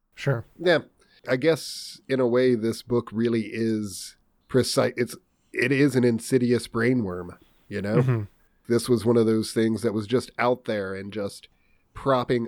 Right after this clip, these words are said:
Speaker 2: up the terrible fucking <laughs>
Speaker 1: Yeah. And, and, and, you know, you were talking about, you know, teens today, and they've kind of, they don't need shit like this because the internet exists. This very sort of rigorous idea of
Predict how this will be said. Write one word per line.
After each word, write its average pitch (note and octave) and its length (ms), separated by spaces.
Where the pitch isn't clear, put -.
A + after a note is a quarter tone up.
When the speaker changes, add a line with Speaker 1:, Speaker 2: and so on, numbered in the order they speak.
Speaker 2:
up A2 240
the G2+ 420
terrible A#2 760
fucking C3+ 380
<laughs> - 60
Speaker 1:
Yeah. C3+ 560
And, F#3+ 140
and, G3+ 200
and, F#3+ 180
you F3+ 80
know, E3 100
you D#3 140
were D3+ 80
talking C3+ 340
about, A#2+ 320
you A2+ 80
know, A#2 100
teens A#2+ 380
today, A#2 400
and A2+ 140
they've A2 160
kind A2 320
of, G#2+ 120
they C#3+ 200
don't B2+ 220
need A#2 300
shit A#2 200
like A2 220
this A2 240
because A2 300
the A2 140
internet A2+ 340
exists. G#2+ 640
This D3 280
very C#3 440
sort C#3 220
of A2 260
rigorous B2 540
idea A2+ 480
of G#2+ 520